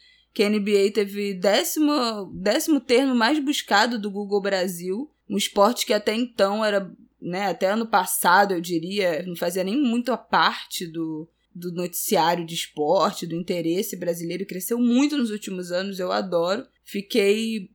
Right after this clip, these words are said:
positivamente surpresa, acho que vai ter mais espaço aí em dois mil e vinte. A temporada começa no f-, entre a semana do Natal e Ano Novo, eu acho, ou um pouco, acho que é, ou um pouco antes do Natal, vinte e dois, vinte e três de dezembro,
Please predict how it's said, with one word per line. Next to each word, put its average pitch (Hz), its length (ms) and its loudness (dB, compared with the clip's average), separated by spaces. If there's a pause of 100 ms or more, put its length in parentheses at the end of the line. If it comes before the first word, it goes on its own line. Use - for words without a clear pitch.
positivamente 240 540 2
surpresa, 226 640 0
acho 226 120 -4
que 240 60 -6
vai 220 160 -4
ter 220 140 -2
mais 208 240 -2
espaço 196 520 0
aí 190 400 -4
em 196 120 -8
dois 190 180 -4
mil 185 140 -2
e - 20 -4
vinte. 180 380 -4
A 208 40 -6
temporada 180 520 0
começa 175 580 -6 (100)
no 180 120 -6
f-, - 340 -10
entre 190 240 -6
a 196 40 -8
semana 220 500 -2
do 226 80 -4
Natal 233 300 2
e - 20 2
Ano 247 140 2
Novo, 220 600 0
eu 170 140 0
acho, 240 680 -2
ou 190 120 -8
um 175 80 -8
pouco, 202 400 -8
acho 190 180 -6
que 220 100 -8
é, 165 200 -6 (280)
ou 165 140 -6
um 165 40 -10
pouco 165 220 -8
antes 165 180 -6
do 165 80 -8
Natal, 165 300 -4
vinte 160 200 -10
e 156 40 -18
dois, 170 220 -2
vinte 165 160 -6
e - 60 -14
três 170 260 -4
de 165 60 -8
dezembro, 160 580 -6